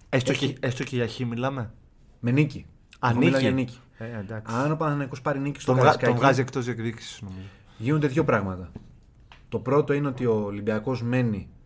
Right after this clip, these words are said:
Speaker 2: λογικά να περιμένει το τελευταίο παιχνίδι της κανονικής διάρκειας με την αεκ για να ξέρει αν μπορεί να διεκδικήσει κάτι φέτος στο πρωτάθλημα. Και ο Παναθηναϊκός γίνεται το νούμερο ένα φαβορί για να κατακτήσει το πρωτάθλημα.
Speaker 1: Ναι.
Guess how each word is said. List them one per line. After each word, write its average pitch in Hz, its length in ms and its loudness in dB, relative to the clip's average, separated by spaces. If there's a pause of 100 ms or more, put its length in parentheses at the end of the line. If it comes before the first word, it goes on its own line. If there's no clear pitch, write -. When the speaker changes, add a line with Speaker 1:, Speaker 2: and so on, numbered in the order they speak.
(760)
Speaker 2:
λογικά 110 760 0 (320)
να 113 180 -2
περιμένει 123 400 0
το 123 80 -6
τελευταίο 117 400 2
παιχνίδι 131 300 0
της - 120 -6
κανονικής 117 400 -2
διάρκειας 123 280 0
με 123 100 2
την 120 200 2
αεκ 131 260 4
για 123 220 4
να 139 140 0
ξέρει 180 500 4
αν 156 160 2
μπορεί 143 300 6
να 143 140 2
διεκδικήσει 123 540 -2
κάτι 127 260 -2
φέτος 110 200 -4
στο - 100 -14
πρωτάθλημα. 127 640 -2 (920)
Και - 80 -2
ο - 20 0
Παναθηναϊκός 113 580 -2
γίνεται 135 280 -4
το 123 100 -8
νούμερο 120 380 0
ένα 123 120 0
φαβορί 107 360 -4
για 123 100 -2
να 113 80 -4
κατακτήσει 104 360 -10
το - 60 -18
πρωτάθλημα. 90 520 -8 (960)
Speaker 1:
Ναι. 98 180 -8